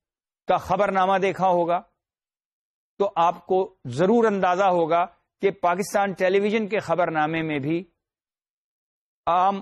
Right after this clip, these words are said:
اور اہم خبروں کے بعد لازم ہے کہ ایک اسپورٹس کا بلیٹن یا اسپورٹس کا چنک ہوتا ہے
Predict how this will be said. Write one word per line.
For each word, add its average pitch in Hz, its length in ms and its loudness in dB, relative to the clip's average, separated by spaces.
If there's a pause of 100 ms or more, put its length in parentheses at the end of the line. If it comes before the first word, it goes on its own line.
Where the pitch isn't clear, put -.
اور 165 160 2 (100)
اہم 185 220 0
خبروں 175 400 -2
کے 160 140 -4
بعد 143 260 0 (380)
لازم 143 680 0
ہے 123 260 -2 (480)
کہ 180 120 2 (160)
ایک 180 420 0 (340)
اسپورٹس 180 520 -2
کا 165 160 0
بلیٹن 147 680 -4
یا 151 80 0
اسپورٹس 156 500 -4
کا 160 100 -4 (200)
چنک 165 340 -2
ہوتا 101 300 -8
ہے 95 80 -12